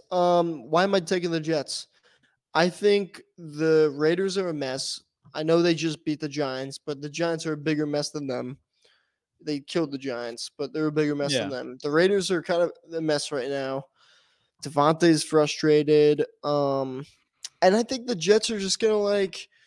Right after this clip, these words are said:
Speaker 1: I don't know. I think they're gonna be a week-to-week team. I think they're gonna kinda hang in there until Rodgers comes back. I,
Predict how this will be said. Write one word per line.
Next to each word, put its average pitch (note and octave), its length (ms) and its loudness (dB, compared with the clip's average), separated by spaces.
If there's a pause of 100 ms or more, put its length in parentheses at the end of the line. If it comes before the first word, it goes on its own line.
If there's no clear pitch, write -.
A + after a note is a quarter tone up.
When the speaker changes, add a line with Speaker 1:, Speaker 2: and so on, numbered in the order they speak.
(1120)
Speaker 1:
I A3+ 60 -4
don't C4+ 160 -4
know. F#3+ 320 0
I E3 100 -8
think G3+ 240 -4
they're A3+ 120 -4
gonna A3 220 4
be G3+ 200 -4
a F3+ 80 2
week-to-week F#3 580 -2
team. F#3 500 -4
I C3 140 -4
think F#3 240 -4
they're A3+ 100 -8
gonna G#3 220 0
kinda E3+ 300 -4
hang E3 360 -6
in E3 140 0
there F3+ 220 0
until E3 320 -2
Rodgers D3+ 560 -4
comes F3 280 -4
back. F#3 320 -2
I, D#3 100 -2